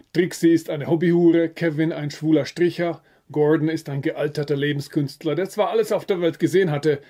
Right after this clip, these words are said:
doch erfolglos geblieben ist. Trixie hat eines Tages eine Idee.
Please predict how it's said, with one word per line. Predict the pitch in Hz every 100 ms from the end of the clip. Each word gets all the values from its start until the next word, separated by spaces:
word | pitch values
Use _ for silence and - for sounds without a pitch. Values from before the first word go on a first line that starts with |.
| _ _ _ _
doch | 170 160
erfolglos | 147 - 165 151 131 123
geblieben | - 123 135 131 135
ist. | 117 - _ _ _ _ _ _ _ _ _ _ _ -
Trixie | 220 - 233
hat | 180
eines | 156 156 143
Tages | 175 135 131 123
eine | 127 127
Idee. | 147 123 131 127